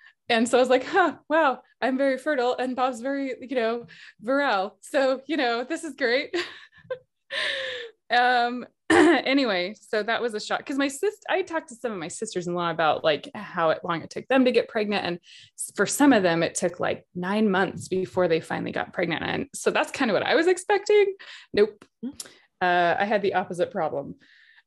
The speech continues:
Speaker 1: Um,
Speaker 2: Now, that is
Speaker 1: anyway,
Speaker 2: a,
Speaker 1: so
Speaker 2: a
Speaker 1: got
Speaker 2: common thing that I hear from people who get pre-, pregnant quickly is that it's shocking. You expect it
Speaker 1: Yeah.
Speaker 2: to take longer, so you aren't anticipating
Speaker 1: Yeah.
Speaker 2: getting
Speaker 1: Well,
Speaker 2: pregnant.
Speaker 1: I was like, I was like, "Great, I can just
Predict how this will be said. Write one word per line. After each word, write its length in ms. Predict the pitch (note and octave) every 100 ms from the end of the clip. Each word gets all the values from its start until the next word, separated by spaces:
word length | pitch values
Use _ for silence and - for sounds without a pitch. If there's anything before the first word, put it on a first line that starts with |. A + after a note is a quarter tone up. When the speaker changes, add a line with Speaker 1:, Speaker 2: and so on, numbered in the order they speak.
| -
Speaker 1:
Um, 520 | G#3 G3 F#3+ F3+ F#3 _ _ _ _ _ _ _ _ _
Speaker 2:
Now, 100 | C#4
that 140 | D4 C4
is 120 | A3
Speaker 1:
anyway, 80 | F#3+
Speaker 2:
a, 80 | -
Speaker 1:
so 60 |
Speaker 2:
a 20 |
Speaker 1:
got 140 | G#3 G3+
Speaker 2:
common 440 | B3 A#3+ B3+ B3+
thing 220 | G#3+ G3+
that 140 | G#3 F3
I 140 | E3
hear 520 | E3 - G#3 G3+ F3+
from 220 | E3 G#3 F#3+
people 260 | F#3 F#3
who 140 | F3+ F3
get 180 | E3+
pre-, 220 | - F3 - -
pregnant 380 | G3 E3+ D#3+
quickly 480 | - F3 - E3+ D3+
is 140 | E3 D#3+
that 120 | E3
it's 160 | E3
shocking. 640 | - - F#3 - F#3 - -
You 240 | F#3 F3+ F3+
expect 420 | E3 - A3+ F#3+
it 40 | A#3+
Speaker 1:
Yeah. 180 | F4+
Speaker 2:
to 100 | C#4+ E3+
take 100 | D#3 D#3+
longer, 340 | D3+ D3+ C#3+
so 160 | - F3
you 260 | D#3+ F3+
aren't 260 | E3+ E3+ - -
anticipating 640 | D#3+ - E3+ D3+ - D#3
Speaker 1:
Yeah. 160 | A3 D#4+
Speaker 2:
getting 80 | G#4+ A#3+ - - -
Speaker 1:
Well, 120 | F4+ F#4
Speaker 2:
pregnant. 80 | E4+
Speaker 1:
I 80 |
was 180 | F#4 F4+
like, 200 | E4+ - - _ _ -
I 60 | E4
was 100 | F4
like, 200 | D#4+ B3+
"Great, 240 | E4 D#4+ -
I 120 | C#4
can 180 | E4 C4+
just 200 | G3+